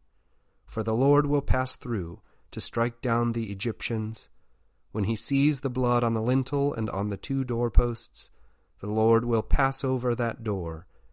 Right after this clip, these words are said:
and will not allow the destroyer to enter your houses to strike you down. You shall observe this rite as a perpetual ordinance for you and your children. When you come to the land that the Lord will give you as he has promised,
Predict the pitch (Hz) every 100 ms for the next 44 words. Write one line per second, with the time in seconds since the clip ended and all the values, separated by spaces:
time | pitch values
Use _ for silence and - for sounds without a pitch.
0 | - 95 101 101 104 107 107 107 104 104
1 | 110 98 - 135 113 87 82 - - 98
2 | 95 98 95 87 110 98 82 82 - -
3 | - - 87 - 98 98 95 90 85 92
4 | - - - - - - - - - -
5 | - _ - - 107 107 110 113 123 139
6 | 135 135 - 101 101 85 - - 98 101
7 | 101 - 113 - 120 110 - 127 127 123
8 | 123 120 - 117 107 120 127 131 113 117
9 | 120 120 - 98 92 92 92 92 _ -
10 | _ - _ _ _ - - - 117 113
11 | 110 127 139 147 131 123 120 120 131 143
12 | 131 - 113 117 120 120 117 113 123 143
13 | 156 160 151 113 - 107 104 - 135 135
14 | 143 147 - -